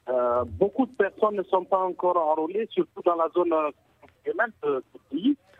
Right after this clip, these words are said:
Euh, ils sont partis au sud, j'allais dire, ils sont partis au sud. Et en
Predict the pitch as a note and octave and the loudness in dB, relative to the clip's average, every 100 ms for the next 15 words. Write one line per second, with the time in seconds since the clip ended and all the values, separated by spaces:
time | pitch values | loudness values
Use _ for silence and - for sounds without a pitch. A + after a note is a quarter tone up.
0 | _ _ B2 B2 B2 B2 C#3 C#3 F#3+ F#3 | _ _ -8 -4 -2 0 0 0 0 0
1 | - F3+ D#3+ - G#3+ F#3 D#3+ D3+ C#3+ E3+ | -4 -2 -2 -2 -8 -2 0 0 -2 -4
2 | G#3+ F3+ E3 - G3+ - D3+ - - G#3+ | -4 -2 -4 -4 -14 -8 -6 -6 -8 -10
3 | - A4 - F3+ | -8 -6 -4 -4